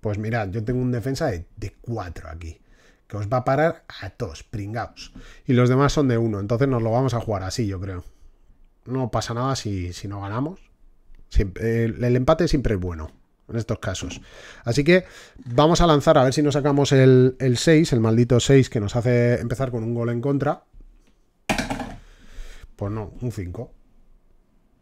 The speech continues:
Boom. Perfecto, no tenemos que relanzar. Vamos a poner a nuestros colegas en la grada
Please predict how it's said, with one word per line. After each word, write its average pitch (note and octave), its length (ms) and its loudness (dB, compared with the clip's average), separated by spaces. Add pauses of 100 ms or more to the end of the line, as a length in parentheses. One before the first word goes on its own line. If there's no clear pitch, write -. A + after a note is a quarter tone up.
(180)
Boom. A#2+ 1700 -4 (680)
Perfecto, G#2+ 460 0 (340)
no B2 100 0
tenemos A#2 220 0
que B2 100 -2
relanzar. A2+ 500 2 (460)
Vamos C3+ 200 2
a C#3 60 4
poner C3+ 200 4
a B2+ 100 2
nuestros A#2+ 300 -2
colegas A#2+ 440 2
en A#2+ 140 2
la A#2 100 2
grada D3 360 8